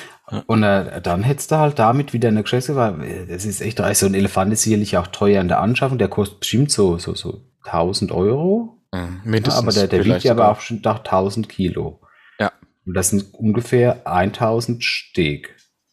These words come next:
Speaker 1: Pro Quadratzentimeter.
Speaker 2: So ein Steg wiegt ja ein Kilo.
Speaker 1: Zweihundertfünfzig Gramm.
Speaker 2: Ja, ah, gut, du musst ja Knochen
Speaker 1: Außer vom,
Speaker 2: abziehen.
Speaker 1: gut vom Elefant, ja. Ja.
Speaker 2: Ja. Und,
Speaker 1: Ein
Speaker 2: ähm,
Speaker 1: Elefantensteak ist natürlich teurer, ja.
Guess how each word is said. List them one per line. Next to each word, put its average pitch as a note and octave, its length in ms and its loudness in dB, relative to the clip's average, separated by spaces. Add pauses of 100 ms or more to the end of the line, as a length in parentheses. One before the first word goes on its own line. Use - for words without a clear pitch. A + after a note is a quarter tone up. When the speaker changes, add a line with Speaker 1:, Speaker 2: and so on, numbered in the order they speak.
(1120)
Speaker 1:
Pro G2+ 300 2
Quadratzentimeter. F2+ 1040 -6 (560)
Speaker 2:
So - 320 -6
ein G2+ 100 2
Steg G2 380 -2
wiegt B2 220 0
ja D#2+ 360 -4 (140)
ein - 200 -16
Kilo. D#2+ 300 -6 (1080)
Speaker 1:
Zweihundertfünfzig F2+ 640 -8
Gramm. F#2 220 -6 (340)
Speaker 2:
Ja, F2 260 2
ah, F#2+ 120 2
gut, A2+ 140 0
du A2 60 2
musst G#2+ 120 0
ja G2 80 2
Knochen G2 360 -4
Speaker 1:
Außer A2 180 0
vom, A2+ 160 0
Speaker 2:
abziehen. G2 100 -2
Speaker 1:
gut G#2 160 0
vom F2+ 140 -4
Elefant, F#2 380 -10
ja. F2+ 120 -8 (500)
Ja. - 120 -10 (720)
Speaker 2:
Ja. - 300 0 (640)
Und, A2 120 2
Speaker 1:
Ein G2 60 4
Speaker 2:
ähm, F#2 60 2
Speaker 1:
Elefantensteak F2+ 600 -2
ist - 120 -10
natürlich F#2+ 340 -12
teurer, F#2+ 300 -12
ja. F#2+ 140 -12